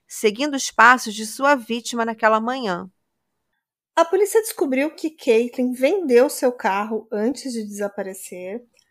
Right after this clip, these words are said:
Speaker 2: e as autoridades anunciaram que em vinte e três de junho de dois mil e vinte e dois encontraram o Jeep, o Grand Cherokee preto, da Caitlin.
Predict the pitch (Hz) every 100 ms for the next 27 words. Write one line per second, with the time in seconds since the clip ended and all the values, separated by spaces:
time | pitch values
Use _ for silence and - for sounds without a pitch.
0 | _ _ _ 262 302 330 320 320 269 262
1 | 254 240 233 233 214 214 247 240 - 254
2 | 247 240 302 494 - - 262 262 247 233
3 | 214 214 208 240 233 220 214 214 226 247
4 | 247 247 226 196 190 196 240 - - _
5 | _ _ 294 370 415 415 294 226 240 269
6 | 262 233 220 208 202 233 - 214 208 233
7 | 294 - 269 247 - 233 - 220 190 202
8 | - 247 240 339 _ - 202 190 _ 170
9 | -